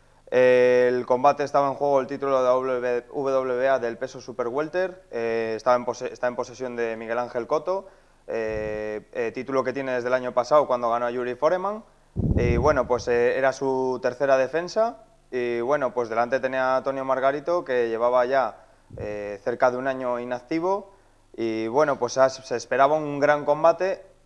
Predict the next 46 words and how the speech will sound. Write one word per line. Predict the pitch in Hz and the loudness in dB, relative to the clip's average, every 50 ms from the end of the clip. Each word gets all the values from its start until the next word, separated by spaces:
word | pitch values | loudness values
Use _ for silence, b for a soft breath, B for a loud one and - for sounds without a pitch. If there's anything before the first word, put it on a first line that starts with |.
| _ _ | _ _
y | 139 135 131 117 | -6 -6 -6 -6
finalmente | - 135 135 139 147 156 160 170 165 175 | -6 -4 -2 -2 0 0 -2 -2 0 0
ha | 170 | 0
sido | - 160 156 151 | 0 0 -2 -2
un | 143 139 | -2 -2
grandísimo | 135 131 131 135 139 135 143 135 127 127 | 0 0 0 -2 -2 -6 -6 -6 -6 -4
combate, | 117 127 123 135 151 160 147 131 117 | -2 -2 -2 2 2 2 2 0 -4
porque | 107 117 113 110 - 117 113 | -4 -4 -4 -4 -4 -4 -4
desde | 113 117 110 117 | -4 -4 -4 -4
los | 117 120 113 - | -4 -4 -6 -6
primeros | - 123 123 131 143 151 156 156 151 151 151 147 147 147 - - | -8 -10 -8 -6 -4 -2 0 0 0 0 0 -2 -4 -6 -6 -4
tres | 143 147 147 151 | -4 -4 -4 -4
asaltos | 147 135 165 165 170 165 196 190 190 180 180 - - | -4 0 0 0 0 0 -2 -2 -2 -2 -4 -4 0
ha | 131 135 | 0 2
habido | 135 131 143 143 143 | 2 2 0 -2 -4
mucha | 139 139 131 - 135 | -4 -6 -8 -8 -8
intensidad, | 135 135 139 135 131 - 143 139 156 175 196 202 - b b b b b b b b b b _ | -6 -6 -6 -8 -8 -8 -4 0 0 0 0 0 -4 b b b b b b b b b b _
pero | - 135 127 131 120 | 0 2 2 2 0
quizás | 127 131 120 151 147 156 | -2 0 2 2 4 6
la | 160 156 | 4 4
mayor | 160 156 156 151 | 4 2 0 2
parte | 143 170 165 - - 165 | 2 0 0 2 -2 -6
se | 143 143 | -2 0
la | 139 | 0
ha | 139 | 0
llevado | 139 139 151 151 | 2 4 2 2
Miguel | 143 135 127 120 127 123 - | 2 0 -4 -4 -4 -4 -4
Cotto. | 117 110 - 95 95 95 _ _ _ _ _ _ | -6 -6 -6 -10 -16 -18 _ _ _ _ _ _
Ha | 127 | -10
estado | 127 - 135 127 | -4 -2 -2 -2
mejor | 123 123 117 131 127 120 | -2 -4 -4 -4 -4 -2
de | 123 120 | -4 -4
piernas, | - 156 160 156 165 170 170 170 175 175 - - - - | -2 -2 -2 -2 -2 -2 -2 -2 -2 -4 -6 -12 -10 -8
eh, | 120 120 120 117 117 117 117 117 117 120 | -4 -4 -2 -2 -2 -4 -2 0 0 0
ha | 127 | 0
me-, | 123 127 127 | 0 -2 -4
llevado | 127 123 127 127 127 | -4 -2 -2 -2 -2
mejor | 123 113 135 131 | -2 -4 -4 -4
los | 127 117 | -4 -4
desplazamientos, | 123 - - 120 117 120 120 143 160 165 156 170 156 | -8 -8 -8 -6 -4 -4 -4 -4 -6 -6 -4 -4 -2
le | 139 131 | -2 -2
ha | 127 | -2
sabido | 127 127 131 123 | -2 -2 -4 -4
contragolpear | 127 127 123 117 120 120 120 117 113 - 123 117 | -4 -4 -4 -2 -2 -2 -2 -2 -2 0 -2 -2
muy | 117 120 117 | -2 -4 -6
bien | 123 139 151 170 180 180 | -6 -4 -4 -6 -6 -8